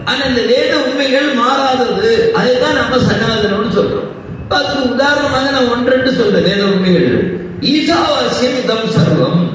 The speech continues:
யத் கிஞ்ச ஜெகத்யாம் ஜெகத் தேன திட்டேன புஞ்சிதா மாகுத சிந்திதனம்." இது ஈசாவாஸ்ய உபனிஷத்துடைய முதல் மந்திரம். இந்த முதல் மந்திரம் என்ன சொல்லுன்னா, கடவுள் எல்லா இடத்திலும் இருக்கிறார்.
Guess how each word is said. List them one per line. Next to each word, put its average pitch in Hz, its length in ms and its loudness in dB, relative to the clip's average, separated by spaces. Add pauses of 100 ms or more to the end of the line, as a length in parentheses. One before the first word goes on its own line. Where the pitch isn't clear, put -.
(500)
யத் 247 280 0
கிஞ்ச 226 240 0
ஜெகத்யாம் 202 680 0
ஜெகத் 175 360 2
தேன 214 300 2
திட்டேன 190 420 2
புஞ்சிதா 170 520 2
மாகுத 180 520 0
சிந்திதனம்." 156 760 -4
இது 247 120 -4
ஈசாவாஸ்ய 233 600 0
உபனிஷத்துடைய 175 480 0
முதல் 190 280 -2
மந்திரம். - 600 -4 (260)
இந்த 277 200 0
முதல் 294 280 0
மந்திரம் 285 320 0
என்ன 262 180 -2
சொல்லுன்னா, - 720 -4
கடவுள் 285 320 -2
எல்லா 262 360 0
இடத்திலும் 208 500 -2
இருக்கிறார். - 540 -4